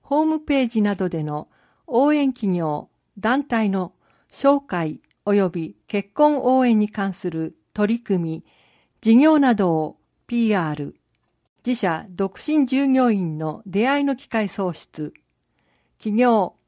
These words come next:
団体のイメージアップなど。登録方法。企画制作課備え付けの登録申込書、誓約書。市ホームページよりダウンロードか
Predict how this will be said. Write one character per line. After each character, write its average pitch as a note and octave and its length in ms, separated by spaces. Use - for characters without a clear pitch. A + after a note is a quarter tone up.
団 G3 220
体 D#3+ 400
の G#3 240
イ G3+ 100
メ C#4+ 180
ー C#4 60
ジ B3+ 120
ア A#3+ 80
ッ A#3 40
プ F3 80
な D#3+ 160
ど。 D3+ 220
登 C#4+ 200
録 C#4 260
方 G3+ 260
法。 D#3 480
企 D4 380
画 C#4 100
制 C4+ 220
作 A#3 300
課 E3+ 320
備 C4 360
え - 20
付 D4+ 240
け F3 40
の E3 360
登 C#4+ 240
録 D4+ 220
申 B3 280
込 E3+ 220
書、 D#3 300
誓 C4 260
約 A#3 220
書。 - 320
市 A#3+ 360
ホ C4 200
ー - 20
ム C#4+ 140
ペ A#3 180
ー G3+ 40
ジ F3+ 100
よ E3 140
り D#3 180
ダ G3 180
ウ C4 100
ン A#3+ 40
ロ G3 180
ー - 20
ド C#3+ 120
か D3 280